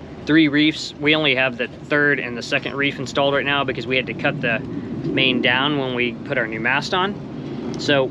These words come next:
when we get our new main made, we, it will be full battened with triple reef as well. For the head sail on our furler, we currently have about a one twenty, um,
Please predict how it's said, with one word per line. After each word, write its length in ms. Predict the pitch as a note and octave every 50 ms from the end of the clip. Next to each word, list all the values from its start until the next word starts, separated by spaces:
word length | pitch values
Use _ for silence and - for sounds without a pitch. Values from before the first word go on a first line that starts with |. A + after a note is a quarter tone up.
| - - -
when 240 | D3+ C#3+ D#3 D#3 D3
we 160 | C#3+ C#3 C3
get 400 | B2+ A#2 - C#3+ C#3+ C#3+ C3+ C3
our 160 | D3 C3+ B2+ B2
new 300 | B2+ C#3+ D#3 E3 E3 D#3
main 840 | D3 C#3 C3+ C3 B2+ B2+ B2+ A#2 - - - - - - C#3+ C#3+ C#3
made, 360 | C#3 C#3 C#3+ D3+ E3 E3+ -
we, 600 | - - - - C3 C3 C3 C3 B2+ B2+ B2+ B2+
it 160 | D3 D#3 D3 C#3+
will 140 | C#3+ C#3
be 160 | B2 C3+ C3 B2+
full 240 | - - C#3+ C#3 B2+
battened 640 | C3+ C3 B2 - B2 B2+ - - - - - - -
with 260 | C3+ A#2+ - - -
triple 280 | - C#3 - - A#2
reef 320 | A2+ A#2 A#2 A#2 A2 - A2
as 200 | A#2 A2+ G#2+ A2
well. 220 | A2+ A2 G#2+ G#2 G#2 - - - - - - - - - - - - - - - - - - - - - - - - - - - - - -
For 120 | D#3 D3
the 100 | C3 B2+
head 200 | B2+ D3 C#3+ -
sail 140 | - D3+ C#3
on 140 | C#3 C3 B2+
our 80 | B2
furler, 440 | - - D3+ D3+ D3+ D3 D3 D3 C#3
we 100 | C3+ B2+
currently 380 | A#2+ - C#3+ C3 A2 A#2+ B2 A2+
have 400 | A#2+ B2 A#2+ A#2+ A#2 A#2 A2+ - - -
about 260 | B2+ A2+ B2 A#2 A2+
a 80 | A2+
one 280 | A2 A#2 C3+ C3+ C3 B2+
twenty, 420 | - - - C#3 C#3 E3 F#3 F#3 - - - - - - - - - - - - - -
um, 440 | B2 B2 B2 A#2+ A#2+ A#2 A#2 A#2